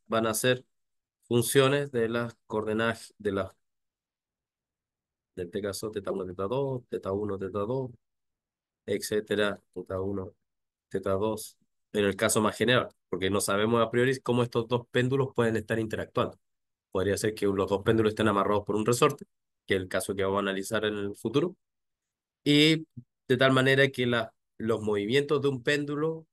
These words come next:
y los movimientos del otro van a estar condicionados de la evolución de las coordenadas generalizadas de cada uno de los, o sea, de las dos coordenadas generalizadas que estoy introduciendo en este caso, donde uno sería el, no sé, teta uno,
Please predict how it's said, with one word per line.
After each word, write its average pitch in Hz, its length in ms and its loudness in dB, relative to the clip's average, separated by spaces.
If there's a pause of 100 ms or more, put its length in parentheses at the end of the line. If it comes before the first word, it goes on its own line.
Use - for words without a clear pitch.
y 113 100 -4
los 98 120 -2
movimientos 104 420 -2
del 127 120 2
otro 139 180 0
van 127 100 2
a 113 40 0
estar 113 220 -6
condicionados 113 600 -2
de 120 80 2
la 113 100 2
evolución 110 640 0 (140)
de 107 120 -6
las 107 120 -4
coordenadas 110 420 -6
generalizadas 113 480 0
de 110 100 -2
cada 110 280 0
uno 110 240 -2
de 107 60 -2
los, 101 120 0
o 95 240 -2 (420)
sea, 110 160 4
de 98 100 2
las 92 220 0 (160)
dos 120 200 0
coordenadas 117 380 2
generalizadas 110 400 0
que - 80 -14
estoy 113 180 -2
introduciendo 107 600 -2
en 104 60 -4
este 101 180 -8
caso, - 240 -8 (160)
donde 85 220 -6
uno 95 140 -4
sería 92 320 0
el, 90 80 -4
no - 60 -18 (1300)
sé, - 120 -16 (800)
teta 90 240 -4
uno, 113 340 -2